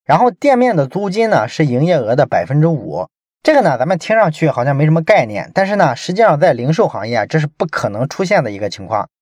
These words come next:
不可能有人把钱花在房租上这么贵。这样的话，代表着你很难获得盈利啊。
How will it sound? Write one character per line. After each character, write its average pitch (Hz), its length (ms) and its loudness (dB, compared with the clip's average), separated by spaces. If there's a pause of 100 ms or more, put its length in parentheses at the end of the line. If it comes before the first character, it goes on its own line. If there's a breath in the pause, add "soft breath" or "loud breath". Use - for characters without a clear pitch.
(180)
不 269 120 -2
可 180 100 2
能 156 160 4
有 160 140 2
人 139 240 0
把 - 160 0
钱 127 240 -4
花 156 160 2
在 160 100 2
房 131 240 -2
租 160 140 0
上 147 180 0
这 - 100 0
么 131 160 0
贵。 110 240 -4 (360)
这 277 80 4
样 233 160 4
的 147 100 4
话， 151 220 0
代 165 200 2
表 107 200 0
着 127 120 2
你 143 140 2
很 123 240 -2
难 123 220 0
获 165 200 0
得 139 160 2
盈 139 160 -2
利 185 120 0
啊。 123 160 2